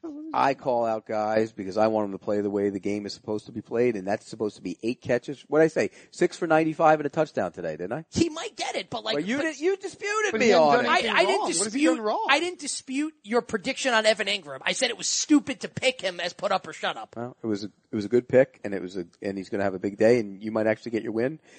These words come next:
Speaker 2: Except late in the game, late in the game, you're gonna get a, a
Speaker 1: Pete,
Speaker 2: late
Speaker 1: I would like
Speaker 2: touchdown
Speaker 3: What a,
Speaker 2: by the
Speaker 3: what a,
Speaker 2: Broncos.
Speaker 3: what a garbage human
Speaker 2: <laughs>
Speaker 3: being you are.
Speaker 2: On a big six late in the game by Eli.
Speaker 3: It's unreal.
Speaker 2: <laughs>
Speaker 3: Is that it,
Speaker 1: Pete,
Speaker 3: Will?
Speaker 1: I
Speaker 3: Are
Speaker 1: would
Speaker 3: we
Speaker 1: like
Speaker 3: done?
Speaker 1: to point out that you,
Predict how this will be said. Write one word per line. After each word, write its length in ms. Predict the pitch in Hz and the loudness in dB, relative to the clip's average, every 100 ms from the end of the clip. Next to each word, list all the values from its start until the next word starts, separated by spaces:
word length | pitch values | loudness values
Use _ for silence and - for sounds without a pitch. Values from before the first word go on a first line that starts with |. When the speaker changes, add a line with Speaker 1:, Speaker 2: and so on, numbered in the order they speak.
| - - | -18 -12
Speaker 2:
Except 300 | - 127 - | 2 2 4
late 180 | 107 147 | 2 4
in 60 | |
the 80 | 190 | 2
game, 340 | 165 98 78 80 | 2 2 0 0
late 160 | 104 135 | 2 2
in 60 | |
the 60 | 170 | 2
game, 440 | 143 110 82 85 - | 2 2 0 -10 -16
you're 120 | - | -12
gonna 140 | 92 95 | -8 -4
get 160 | 92 | -2
a, 280 | 85 80 - | -2 -4 -8
a 60 | 92 _ - | -14 _ -8
Speaker 1:
Pete, 280 | 214 220 127 | -4 -4 0
Speaker 2:
late 160 | 139 | 0
Speaker 1:
I 40 | 165 | 0
would 100 | 185 | 0
like 120 | 190 | 2
Speaker 2:
touchdown 120 | 202 | 4
Speaker 3:
What 100 | 156 | 6
a, 40 | 151 | 4
Speaker 2:
by 100 | 139 | 4
the 80 | 131 | 4
Speaker 3:
what 380 | 139 - - 440 | 4 6 6 8
a, 20 | |
Speaker 2:
Broncos. 120 | 214 | 6
Speaker 3:
what 200 | - - | 6 4
a 240 | 440 - | 0 -6
garbage 500 | 262 262 269 254 233 | 2 4 4 0 -6
human 280 | 302 254 220 | -6 -4 -4
Speaker 2:
<laughs> 80 | - | -6
Speaker 3:
being 240 | 196 196 | -6 -8
you 160 | 240 185 | -8 -2
are. 240 | 165 - | 0 4
Speaker 2:
On 160 | 202 185 | 6 8
a 40 | |
big 300 | 180 196 185 | 6 4 2
six 380 | - - 180 160 | -2 0 0 0
late 160 | 151 156 | -2 -2
in 80 | 143 | -2
the 80 | 139 | -2
game 280 | 147 147 | 0 0
by 160 | 131 123 | 0 0
Eli. 380 | 139 135 110 98 | 0 -2 -4 -4
Speaker 3:
It's 80 | 247 | -6
unreal. 420 | 202 175 160 139 | -8 -10 -12 -8
Speaker 2:
<laughs> 320 | 247 - 165 202 - 302 - 330 - 349 _ 311 - 269 _ _ - | -4 -2 2 2 2 0 0 -4 -2 -8 _ -12 -10 -14 _ _ -10
Speaker 3:
Is 60 | 202 | -6
that 120 | 208 | -4
it, 40 | |
Speaker 1:
Pete, 80 | 214 | -2
Speaker 3:
Will? 60 | - | 0
Speaker 1:
I 40 | |
Speaker 3:
Are 60 | 185 | 0
Speaker 1:
would 40 | |
Speaker 3:
we 60 | 202 | 2
Speaker 1:
like 100 | 208 | 0
Speaker 3:
done? 80 | 214 | 0
Speaker 1:
to 60 | - | -4
point 160 | 208 | -2
out 180 | 190 185 | -4 -4
that 120 | 175 | -6
you, 720 | 147 185 202 202 190 185 180 | -10 -8 -6 -6 -6 -8 -10